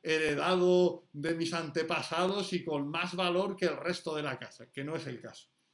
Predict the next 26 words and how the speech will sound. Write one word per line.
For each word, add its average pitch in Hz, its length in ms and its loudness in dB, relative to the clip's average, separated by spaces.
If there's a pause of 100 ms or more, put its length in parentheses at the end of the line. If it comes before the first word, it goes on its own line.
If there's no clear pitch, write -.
(180)
¿vale? 151 280 -6 (640)
En 160 140 -2
este 170 200 -2
caso, 202 520 -2 (120)
eh, 143 600 0
¿qué 202 160 -2
tendría 170 400 0
que 156 80 -6
hacer? 160 480 -4
O - 20 -20
sea, 143 240 -4
tengo 175 240 0
un 170 180 2
objetivo 196 560 -4
lícito, 233 560 -4
pero 175 220 4
una 226 260 -2
conducta, 190 760 -4 (160)
¿sabes? 214 240 -2
Que - 160 -2
no 185 180 2
puedo, 175 460 4
que 151 100 -2
no 165 100 -2
puedo 175 300 4
mantener. 139 540 -4